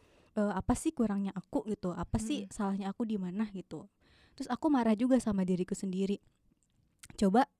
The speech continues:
Speaker 1: eh, saat itu aku nggak maksa-maksa dia atau nggak, nggak nuntut dia atau nggak ngomong begini atau gimana, gimana-gimananya,
Speaker 2: Mm-mm.
Speaker 1: kan sam-, sampai saat ini mungkin dia sam-, masih sama aku gitu loh.
Speaker 2: Iya, heeh.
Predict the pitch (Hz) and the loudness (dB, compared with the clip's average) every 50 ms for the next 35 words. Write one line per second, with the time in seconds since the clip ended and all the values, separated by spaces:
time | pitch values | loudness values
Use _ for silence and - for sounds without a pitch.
0 | - 208 196 - 202 170 175 - 202 - - 285 277 - 214 190 - 269 254 214 | -8 -8 -6 -2 -2 -4 -2 -2 -4 -2 0 0 0 0 0 -2 -2 -4 -4 -4
1 | 190 180 175 - - 185 175 180 180 180 - 190 180 175 190 190 180 160 175 - | -4 -6 -6 -6 -6 -6 -4 -4 -6 -6 -6 -6 -4 -2 0 -2 0 -2 -2 -4
2 | - 180 170 175 175 185 180 170 170 - _ _ - - - - - 202 - 190 | -2 -2 -2 -2 -4 -4 -4 -4 -4 -6 _ _ -20 -20 -20 -12 -10 -8 -6 -6
3 | 190 190 208 190 - - 208 202 - 190 - - 196 185 185 196 185 180 190 - | -6 -6 -6 -6 -4 -2 -2 -2 -2 -2 -6 -6 -6 -6 -6 -6 -6 -6 -8 -10
4 | _ _ - 196 196 196 196 196 196 196 233 233 226 208 - 214 196 190 185 196 | _ _ -8 -6 -6 -4 -4 -4 -2 -2 -2 -2 -2 -2 -2 -2 0 0 0 0
5 | 190 202 185 180 180 190 196 196 190 - _ _ - 202 185 190 185 185 185 190 | 0 0 -2 -2 -2 -2 -4 -4 -6 -8 _ _ -6 -2 -2 0 0 0 0 0
6 | 190 190 190 180 175 175 185 - 233 240 254 202 196 185 - - - - - 277 | 0 0 0 -2 -2 -2 -2 -2 -2 -2 -2 -4 -4 -6 -8 -14 -12 -6 -4 -2
7 | 285 277 269 277 262 233 - 226 208 - - - - - 214 196 - 208 - 196 | -2 -2 -2 -4 -6 -8 -8 -8 -8 -8 -10 -12 -8 -6 -6 -4 -4 -4 -4 -4
8 | 185 - 233 240 269 262 240 233 - 269 262 240 247 - - 208 202 - _ - | -4 -2 -2 -2 0 -2 -2 -2 -2 -2 0 0 0 0 -2 -6 -8 -8 _ -6
9 | 196 - 220 - - 185 180 175 185 208 - - 202 - - 190 180 - - 185 | -6 -4 -4 -4 -6 -6 -6 -4 -6 -2 0 2 2 2 0 -2 -6 -6 -8 -12
10 | 165 165 - - 190 190 185 180 170 170 190 180 | -12 -12 -10 -10 -10 -8 -8 -10 -10 -12 -12 -12